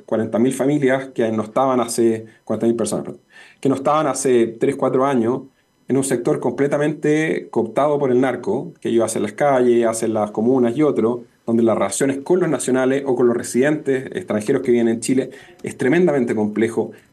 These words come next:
Se siente la tensión, se siente la inseguridad, se siente la dificultad.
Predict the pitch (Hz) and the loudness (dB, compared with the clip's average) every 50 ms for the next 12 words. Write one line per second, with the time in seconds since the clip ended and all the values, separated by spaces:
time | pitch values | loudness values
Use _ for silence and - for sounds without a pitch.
0 | _ _ - - - - - 196 202 208 170 151 139 123 - 107 104 - - 135 | _ _ -6 -4 -2 0 2 2 2 2 2 2 0 0 0 -2 -2 0 0 0
1 | 127 123 123 - 107 104 - 180 175 175 - 139 127 123 - 117 104 104 107 117 | 0 0 0 -2 -2 -2 0 0 0 2 2 2 0 0 0 0 0 2 4 4
2 | 117 120 120 120 - - - 156 156 - 151 131 120 113 117 110 110 107 104 104 | 4 2 2 -2 -2 -2 -2 -2 -2 0 0 0 0 0 0 -2 -2 -2 -2 -2
3 | - 127 123 123 123 | 0 0 0 0 -4